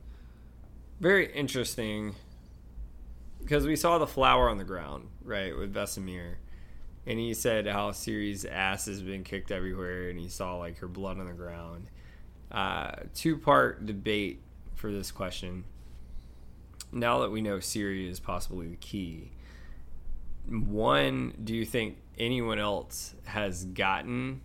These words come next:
Ciri's blood, or their blood, like, Ciri works from Ciri's line? Or do you think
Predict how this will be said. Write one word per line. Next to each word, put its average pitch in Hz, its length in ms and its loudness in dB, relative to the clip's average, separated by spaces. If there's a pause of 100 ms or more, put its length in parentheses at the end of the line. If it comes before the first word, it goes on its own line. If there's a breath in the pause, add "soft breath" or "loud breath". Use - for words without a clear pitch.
(520 loud breath)
Ciri's 127 440 2
blood, 147 800 4
or 98 520 2
their 104 300 0
blood, 101 520 0
like, 98 300 -2
Ciri 101 440 0
works 95 500 -2
from 95 300 -6
Ciri's 92 500 -2
line? 107 600 -2 (500 loud breath)
Or 123 720 6 (880 loud breath)
do 123 140 0
you 120 140 6
think 110 580 0